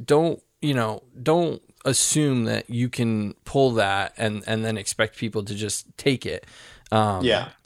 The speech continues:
Speaker 1: and, and, and I, I was kinda disturbed by that recently, hearing that. Um,
Speaker 2: Well, I've been getting a lot of people saying companies that release repaints and, you know, a, a figure with a different head or whatever,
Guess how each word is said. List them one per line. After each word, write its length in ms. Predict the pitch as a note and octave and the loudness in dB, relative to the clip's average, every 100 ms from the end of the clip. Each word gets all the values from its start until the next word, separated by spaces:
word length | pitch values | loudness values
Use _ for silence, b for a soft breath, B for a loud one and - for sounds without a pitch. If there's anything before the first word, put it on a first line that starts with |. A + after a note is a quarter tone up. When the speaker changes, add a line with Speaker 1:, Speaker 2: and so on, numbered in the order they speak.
| - | 2
Speaker 1:
and, 160 | A#2+ | 2
and, 340 | F2 A#2 A2+ - | 4 0 0 -4
and 160 | B2 B2 | -2 0
I, 220 | D3+ C#3 | -2 -2
I 120 | A#2+ D3 | 0 2
was 120 | E3+ | 2
kinda 200 | G#3 F3+ | -2 -2
disturbed 340 | D3 - F#3 A2+ | 0 -2 -2 -2
by 120 | G2 | -4
that 220 | G2 F#2+ | -4 -6
recently, 420 | - G#2 - F#2 F#2+ | -6 -4 -4 -4 -4
hearing 340 | G#2 G2 G2 | -4 -4 -4
that. 260 | F#2+ F#2 - _ | -6 -6 -10 _
Um, 460 | A2+ G#2+ G2+ G2 G2+ _ - | -2 -2 -4 -8 -12 _ 6
Speaker 2:
Well, 320 | E3+ D3 D#3+ | 8 8 2
I've 120 | F3 F3 | 0 2
been 100 | D3+ | 4
getting 180 | C#3 | 2
a 60 | B2+ | 0
lot 240 | B2 A#2 | -2 -2
of 140 | A#2 G#2+ - | -2 -6 -6
people 240 | B2 A2+ | -6 -6
saying 640 | G#2 A#2 G#2+ G#2 G#2 G2+ G#2+ _ _ _ _ _ _ _ _ _ _ _ _ _ _ _ | -4 -2 -2 -2 -4 -8 -14 _ _ _ _ _ _ _ _ _ _ _ _ _ _ _
companies 420 | - B2+ G#2+ A2 A2 | 2 2 2 0 2
that 160 | A2 | 2
release 800 | A2+ G#2 A2 G2+ - - - - - | 4 0 0 0 0 0 0 -2 -4
repaints 960 | E3+ C3 B2 B2+ A2+ F#2+ - - - - - | 4 6 6 4 0 0 0 0 -2 -8 -2
and, 400 | A2+ G#2 A#2 - | 2 2 0 -4
you 400 | - - - A2+ | -4 -4 -4 -2
know, 280 | - D#3+ - - - | 0 -2 -2 -4 -4
a, 60 | A#2+ - - | -4 0 0
a 40 | C#3+ | 0
figure 220 | - G#2 A#2+ | 0 6 8
with 140 | C#3+ | 10
a 40 | |
different 280 | D3+ E3+ F3+ | 10 10 10
head 240 | A3+ F#3 C3+ | 8 8 8
or 140 | A2+ | 6
whatever, 360 | B2+ B2 G#2+ | 6 4 2